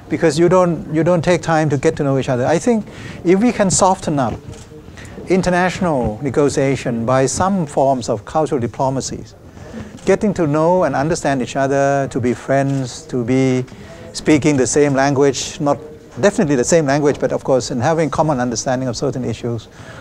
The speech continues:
I do believe that we would be able to, uh, to facilitate, uh, uh, more complicated, uh,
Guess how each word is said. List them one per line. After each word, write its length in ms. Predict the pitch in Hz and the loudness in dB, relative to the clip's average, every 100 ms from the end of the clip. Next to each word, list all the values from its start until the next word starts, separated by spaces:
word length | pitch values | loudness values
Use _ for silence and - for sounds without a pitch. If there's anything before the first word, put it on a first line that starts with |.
| - | -8
I 140 | 139 131 | -2 0
do 160 | 127 | 2
believe 360 | 123 127 139 131 | 2 4 4 2
that 260 | 131 107 - | 0 -2 -2
we 100 | 131 | 0
would 180 | 123 | 0
be 140 | 104 127 | 0 0
able 220 | 127 127 110 | 0 -2 -2
to, 380 | 123 117 113 117 - - - - - | -2 -2 -2 -6 -16 -20 -20 -20 -14
uh, 260 | - 117 110 | -10 -8 -6
to 100 | 123 | -4
facilitate, 840 | 123 139 156 139 135 143 127 123 - | -2 0 2 0 2 2 2 0 -4
uh, 40 | 123 113 117 - 143 131 113 113 | -4 -2 -4 -6 -12 -10 -8 -4
uh, 40 | |
more 220 | 120 139 | 0 0
complicated, 760 | - 135 123 - 135 127 117 170 | 0 -2 -2 0 0 0 -4 -2
uh, 240 | 123 110 | -2 -2